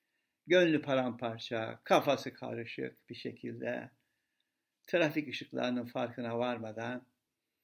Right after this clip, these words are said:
az kalsın bir taksinin altına girecekken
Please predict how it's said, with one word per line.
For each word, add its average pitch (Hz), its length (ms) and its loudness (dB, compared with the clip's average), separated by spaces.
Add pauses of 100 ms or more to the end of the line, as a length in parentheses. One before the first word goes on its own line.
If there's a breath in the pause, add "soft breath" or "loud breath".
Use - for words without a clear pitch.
(600)
az 160 240 2
kalsın 123 560 -2
bir 123 100 -10
taksinin 120 520 -8
altına 120 600 -8 (680)
girecekken 131 1000 0